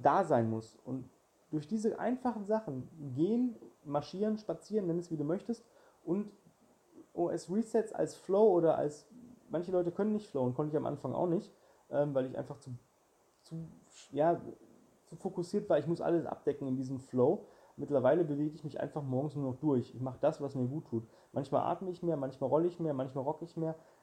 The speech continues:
Ich bewege, mache mehr das, aber irgendwie in verschiedenen, ja, Stufen. Ich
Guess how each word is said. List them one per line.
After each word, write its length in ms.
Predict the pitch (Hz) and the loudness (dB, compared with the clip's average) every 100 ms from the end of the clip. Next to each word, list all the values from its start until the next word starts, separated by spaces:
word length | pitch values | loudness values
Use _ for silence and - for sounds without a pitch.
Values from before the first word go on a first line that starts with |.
| _ | _
Ich 80 | _ | _
bewege, 260 | 139 151 151 | -4 -2 -2
mache 200 | 156 160 | -2 -2
mehr 140 | 127 | -4
das, 140 | 127 | -4
aber 180 | 135 147 | -2 0
irgendwie 320 | 143 180 170 | 2 0 -2
in 100 | 151 | -4
verschiedenen, 720 | 151 147 - 170 156 151 147 - - | -6 -10 -10 -2 -2 -2 -6 -14 -6
ja, 120 | 143 | -4
Stufen. 420 | 143 - 190 135 117 | -4 -6 -8 -6 -8
Ich 160 | - | -10